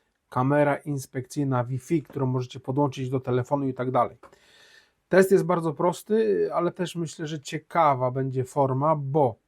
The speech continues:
ja musiałem niestety niedawno wymienić telefon. Nie wymieniłem go wcale na lepszy niż miałem, no ale nieważne. Natomiast nie mam żadnej aplikacji do tej kamery,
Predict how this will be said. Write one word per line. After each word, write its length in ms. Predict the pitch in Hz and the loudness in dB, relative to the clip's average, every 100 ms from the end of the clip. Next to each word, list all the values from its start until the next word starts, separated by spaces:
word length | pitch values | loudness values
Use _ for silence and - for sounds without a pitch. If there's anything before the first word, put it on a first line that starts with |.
| _ _ _ _ | _ _ _ _
ja 80 | 170 | -2
musiałem 280 | 190 190 165 | 0 0 -2
niestety 320 | 147 160 151 | -4 -8 -6
niedawno 360 | 147 147 135 131 | -4 -2 -2 -4
wymienić 320 | 135 131 - | -6 -8 -6
telefon. 480 | 143 151 139 135 131 _ _ _ _ - | -2 -2 -2 -4 -4 _ _ _ _ -14
Nie 340 | 202 185 180 156 | -8 0 2 2
wymieniłem 380 | 170 165 160 | 2 2 2
go 100 | 147 | 0
wcale 240 | 143 156 143 | -4 0 2
na 120 | 143 | 2
lepszy 300 | 147 139 143 | 2 0 -6
niż 160 | 131 190 | -8 -2
miałem, 220 | 160 139 | 0 0
no 120 | 139 | -2
ale 200 | 143 143 | 0 0
nieważne. 500 | 139 135 120 131 185 - _ _ _ _ _ | 2 2 0 -2 -12 -14 _ _ _ _ _
Natomiast 340 | 147 175 165 - | -6 0 0 2
nie 100 | 185 | 2
mam 140 | 170 | 4
żadnej 280 | 156 151 147 | 2 0 -2
aplikacji 580 | 131 - - 185 180 151 | -4 -6 0 0 0 -6
do 80 | 143 | -4
tej 180 | 143 | -4
kamery, 600 | 135 143 143 135 135 131 | -2 -2 0 2 2 0